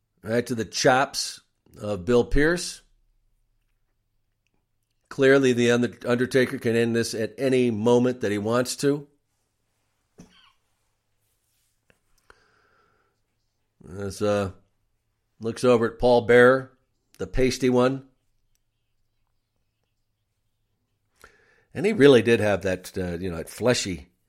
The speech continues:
and you shook his hand, that kinda soft, fleshy skin, as he was a, a real Undertaker.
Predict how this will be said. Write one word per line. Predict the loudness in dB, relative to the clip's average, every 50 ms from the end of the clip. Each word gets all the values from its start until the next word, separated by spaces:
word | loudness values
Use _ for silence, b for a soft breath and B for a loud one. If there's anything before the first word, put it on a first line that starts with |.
| _ _ _
and | -10 -8 -8
you | -8
shook | -8 -10 -12 -6 -4 -4 -4 -4
his | -6 -4
hand, | 0 2 2 2 2
that | 2 -2 -2
kinda | -2 -2 -2 -2 -2 -6 -10 _ _ _ _ _ _ _ _ _ _ _ _ _ -20
soft, | -14 -6 -2 0 0 0 0 -2 -6 -14
fleshy | -20 -20 -20 -12 -6 -2 -2 -2 -2 -4 -6 -6 -6 -6 -8 -10 -12 _ _ _ _ _
skin, | -14 -14 -14 -8 -4 -2 0 0 -2 -4 -8 -14 _ _ _ _ _ _ _ _ _ _ _ _ _ _ _ _ _ _ _ _ _ _ -12
as | -8 -4 -4 -4 -2 -2
he | 0 2 4
was | 6 6 6 6 4 4
a, | 4 4 4 2 2
a | 0
real | 0 2 2 2 2
Undertaker. | 0 0 -2 -2 -4 -4 -4 -4 -4 -6 -10 -12 -14 -16